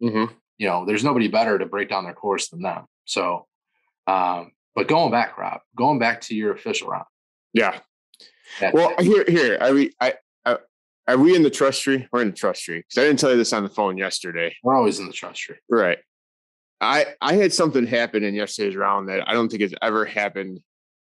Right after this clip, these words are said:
Speaker 1: in my career of golfing, even when I first started.
Speaker 2: Oh, boy.
Speaker 1: And, you know, I'll start off by saying that <sighs>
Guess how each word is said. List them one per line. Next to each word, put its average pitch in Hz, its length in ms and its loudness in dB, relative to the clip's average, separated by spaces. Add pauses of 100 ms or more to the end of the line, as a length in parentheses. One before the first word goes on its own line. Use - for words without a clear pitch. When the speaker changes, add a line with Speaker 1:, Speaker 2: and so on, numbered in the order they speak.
Speaker 1:
in 113 80 2
my 98 120 2
career 101 260 0
of 90 100 -4
golfing, 85 500 -4
even 135 200 4
when 123 100 4
I 104 60 0
first 104 280 -2
started. 85 360 -4 (200)
Speaker 2:
Oh, 110 140 2
boy. 90 220 -2 (1600)
Speaker 1:
And, 151 480 4 (640)
you 165 100 4
know, 151 160 6
I'll 147 120 4
start 175 320 4
off 160 180 2
by 135 120 2
saying 127 420 2
that 110 320 0 (560)
<sighs> - 40 -6